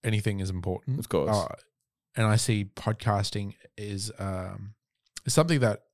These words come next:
Speaker 1: you should be.
Speaker 2: You should be switched on for too.
Speaker 1: I think you should definitely be switched on.
Speaker 2: Yeah. And
Speaker 1: Um,
Speaker 2: it, I think it comes from like, like before anyone comes to do a podcast or,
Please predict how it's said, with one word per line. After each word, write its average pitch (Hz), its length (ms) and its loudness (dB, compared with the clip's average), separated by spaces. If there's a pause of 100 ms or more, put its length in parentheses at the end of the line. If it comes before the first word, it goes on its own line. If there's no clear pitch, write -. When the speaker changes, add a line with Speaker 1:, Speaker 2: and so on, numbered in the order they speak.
(140)
Speaker 1:
you 120 100 0
should 107 360 -2
be. 117 400 2
Speaker 2:
You - 80 -8
should - 80 -2
be 127 60 2
switched - 300 2
on 110 160 6
for 85 220 2
too. 107 200 4
Speaker 1:
I - 60 8
think 151 200 4
you 135 80 2
should 127 200 4
definitely 117 280 2
be 107 120 0
switched - 340 -4
on. 87 240 -8
Speaker 2:
Yeah. 76 400 2
And 104 140 6
Speaker 1:
Um, 95 220 -2
Speaker 2:
it, 90 100 -12
I 135 120 4
think 226 180 0
it - 120 -2
comes 90 260 0
from 85 160 0
like, 78 260 0 (1160)
like 127 120 8
before 131 460 12
anyone 107 300 8
comes 92 640 6
to 101 240 6
do 117 140 8
a 127 60 10
podcast 92 680 6
or, 92 200 6